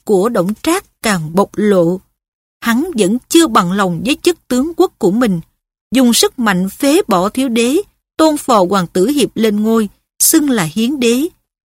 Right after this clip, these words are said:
Để yên tâm nắm đại quyền, Đổng Trác giết luôn cả Hà Thái Hậu và bất cứ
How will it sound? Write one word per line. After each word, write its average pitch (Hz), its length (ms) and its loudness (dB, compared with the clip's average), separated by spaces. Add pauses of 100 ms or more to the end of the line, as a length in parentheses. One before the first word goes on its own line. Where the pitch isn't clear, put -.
(300)
Để 202 140 2
yên 247 260 0
tâm 220 340 0
nắm 262 280 -2
đại 180 260 -2
quyền, 185 300 -2 (420)
Đổng 190 240 0
Trác 320 420 -4
giết 277 300 2
luôn 262 220 0
cả 202 220 -2
Hà 226 300 -2
Thái 240 260 -6
Hậu 190 340 0 (280)
và 220 100 4
bất 277 280 0
cứ 302 240 2